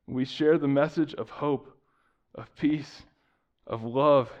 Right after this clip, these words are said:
and grace, that God can take people as broken as us. Remember, we were not always shades of white.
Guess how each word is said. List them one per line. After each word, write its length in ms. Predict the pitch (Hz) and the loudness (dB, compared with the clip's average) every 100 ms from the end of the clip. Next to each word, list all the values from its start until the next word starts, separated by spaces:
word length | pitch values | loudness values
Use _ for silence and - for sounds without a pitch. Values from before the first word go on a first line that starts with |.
| - | -10
and 180 | 127 120 | -8 -4
grace, 380 | 127 139 139 | 0 0 0
that 220 | - 120 123 | -2 -6 0
God 320 | 143 160 156 | 4 4 2
can 100 | 147 | -2
take 240 | - 139 | -2 -6
people 300 | - 160 139 | -6 -6 -4
as 80 | 120 | -6
broken 480 | - 151 165 165 143 | 0 2 4 4 2
as 120 | 127 | 4
us. 440 | 143 151 - - _ _ _ _ - | 6 6 2 -14 _ _ _ _ -4
Remember, 400 | 127 147 156 131 | 2 2 2 2
we 180 | 139 | 4
were 120 | 151 139 | 4 4
not 240 | 143 147 | 4 6
always 260 | 147 143 127 | 6 4 0
shades 320 | - 147 131 | 0 0 0
of 120 | 120 | -2
white. 360 | 123 131 113 | 0 0 -2